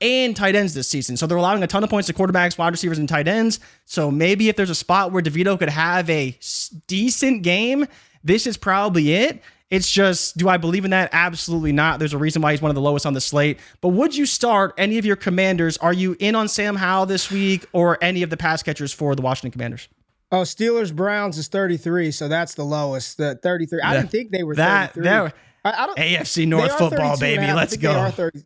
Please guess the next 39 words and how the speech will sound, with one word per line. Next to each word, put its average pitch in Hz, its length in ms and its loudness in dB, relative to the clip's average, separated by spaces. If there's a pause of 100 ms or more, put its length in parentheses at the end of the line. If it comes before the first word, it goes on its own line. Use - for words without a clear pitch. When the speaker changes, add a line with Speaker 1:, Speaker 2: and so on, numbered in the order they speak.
Speaker 2:
Good 202 280 -4
Lord, 131 520 -4
man. 123 400 -6
Um, 143 360 -4
J-, 156 220 -2
Rico 208 360 -2
said 180 260 -4
Giants 175 420 -2
are 151 60 -12
trash 170 320 -4
can 165 240 -6
juice. 165 420 -6 (560)
Uh, 202 240 0 (100)
Jay, 190 240 0
I'm 220 200 -2
looking 214 260 -2
at 185 140 -2
this, 185 320 -2
and 190 180 -2
I'll 208 100 0
just 202 200 -6
say 190 180 -4
this. 160 360 -4 (420)
I'm 185 260 -2
not 220 200 0
enthused 208 500 -4
to 165 60 -8
start 190 320 -2
any 208 240 -2
of 123 80 -12
them. 123 120 -16
I 143 80 -6
mean, 160 180 -2
these 220 160 0
are 185 40 -4
just 196 160 -4
the 185 80 -4
receiving 180 520 -2
lines. 117 380 -10